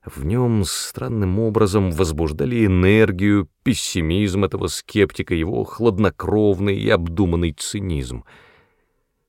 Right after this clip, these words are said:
Но он не находил предлога оставаться здесь дольше. Поэтому он встал из-за стола и направился к двери,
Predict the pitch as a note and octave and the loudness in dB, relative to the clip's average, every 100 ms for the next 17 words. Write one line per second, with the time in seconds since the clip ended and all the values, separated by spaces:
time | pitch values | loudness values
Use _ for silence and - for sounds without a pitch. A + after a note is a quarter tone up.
0 | _ D#2 C2+ A#1+ A#1 B1 C#2 C#2 B2+ A#2+ | _ -10 -8 -8 -8 -8 -8 -6 -4 0
1 | A#2 G2 F#2+ B2+ - G2 D2+ E2 G2 F#2+ | 0 0 -2 -4 -2 -2 0 0 2 2
2 | F#2 F#2+ - - F2+ E2 - F2 D#2 G2+ | 0 -2 -2 0 2 0 -2 -8 -8 -10
3 | F#2 E2+ D2+ B1+ - - _ _ _ _ | -10 -4 -4 -4 -10 -18 _ _ _ _
4 | _ _ _ _ _ _ _ _ - C3 | _ _ _ _ _ _ _ _ -4 -2
5 | A#2+ A2+ A2 E2+ C2+ - - B2+ A#2+ F#2+ | 0 2 4 2 0 -4 -2 0 0 0
6 | F#2+ - - C2+ F2 A2 G2+ E2+ D2 A#2+ | 0 0 0 2 4 4 4 2 0 -2
7 | A2+ F2+ - C2+ B1 B1+ F2 G#2+ G#2+ G2+ | -2 -2 -4 -6 -8 -4 2 4 4 2